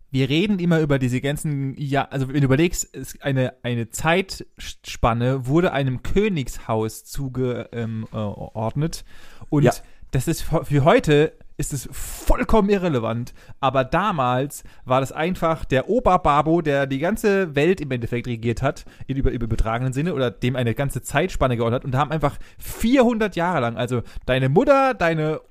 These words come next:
Speaker 1: Uroma und deine Ururoma
Speaker 2: Benni.
Speaker 1: haben einfach in einem ganz anderen Zeitraum gelebt.
Speaker 2: Achtung.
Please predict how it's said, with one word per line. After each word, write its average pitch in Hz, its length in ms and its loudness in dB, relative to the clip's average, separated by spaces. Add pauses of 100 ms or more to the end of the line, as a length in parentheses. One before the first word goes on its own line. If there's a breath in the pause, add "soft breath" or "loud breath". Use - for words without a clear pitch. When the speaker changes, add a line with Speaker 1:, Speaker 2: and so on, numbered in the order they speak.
Speaker 1:
Uroma 233 640 2
und 175 320 -4
deine 160 180 -2
Ururoma 156 640 2
Speaker 2:
Benni. 127 380 6
Speaker 1:
haben 165 180 4
einfach 202 380 0
in 165 160 -6
einem 160 180 -2
ganz 208 180 -4
anderen 175 240 -2
Zeitraum 131 300 0
gelebt. 117 300 -4 (640)
Speaker 2:
Achtung. 101 380 0